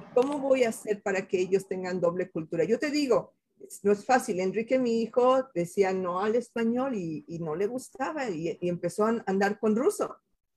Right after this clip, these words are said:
¿Qué voy a hacer? Pero Cintia ahorita, por ejemplo, a esa,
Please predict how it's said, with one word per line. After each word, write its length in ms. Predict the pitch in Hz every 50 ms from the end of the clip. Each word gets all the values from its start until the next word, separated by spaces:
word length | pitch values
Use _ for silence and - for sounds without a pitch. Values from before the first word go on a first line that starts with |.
| _ _ _ _ _ _ _ _ -
¿Qué 80 | 240
voy 140 | 226 262 262
a 40 | 262
hacer? 300 | 262 - 285 208 - - _ _ _ _ _ _ _ _
Pero 240 | - 220 208 226 220
Cintia 460 | 220 - 285 285 285 277 302 294 381
ahorita, 340 | 277 247 240 247 - 269 254 -
por 120 | - 220
ejemplo, 540 | 233 - 220 208 202 214 208 220 226 220 -
a 100 | - 214
esa, 220 | 190 226 226 -